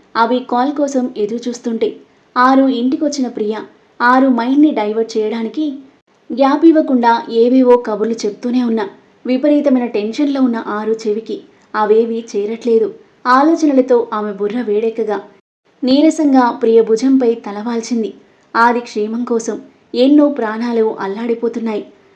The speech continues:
ఎవరి జీవితం ఎప్పుడు ఏ మలుపు తిరుగుతుందో ఎవరికీ తెలియదు. ఆదికి ఉన్న ఒక్క సమస్య నలుగురి జీవితాలను ఊహించని మలుపు తిప్పింది. ఒక్క రోజులో ఆది జీవితాన్ని తలక్రిందులు చేసి అతని కలలను కల్లలు చేసిన ఆ దేవుడు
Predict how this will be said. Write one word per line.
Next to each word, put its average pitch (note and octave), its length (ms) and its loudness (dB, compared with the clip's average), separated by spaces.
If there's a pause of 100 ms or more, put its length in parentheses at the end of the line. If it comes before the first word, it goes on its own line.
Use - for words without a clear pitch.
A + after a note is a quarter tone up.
(140)
ఎవరి A#3 300 4
జీవితం C4+ 600 0
ఎప్పుడు G#3 280 -2
ఏ G#3+ 200 -2
మలుపు G#3 280 -8
తిరుగుతుందో A#3 640 -2 (120)
ఎవరికీ G3+ 340 -8
తెలియదు. A3 420 -4 (440)
ఆదికి C4+ 420 2
ఉన్న A#3+ 180 0
ఒక్క G#3+ 300 -8
సమస్య A3 540 -8 (460)
నలుగురి B3 380 4
జీవితాలను A#3+ 800 -2 (120)
ఊహించని A3+ 460 -4
మలుపు G3 320 -8
తిప్పింది. A3 500 -8 (480)
ఒక్క A#3 240 2
రోజులో C#4 540 2
ఆది G#3+ 300 -8
జీవితాన్ని A3+ 640 -4 (380)
తలక్రిందులు C4 500 2
చేసి G#3 420 -6 (400)
అతని A#3+ 260 0
కలలను C4+ 720 0
కల్లలు A3 280 -4
చేసిన B3 340 -4
ఆ G3+ 100 -6
దేవుడు G#3+ 420 -2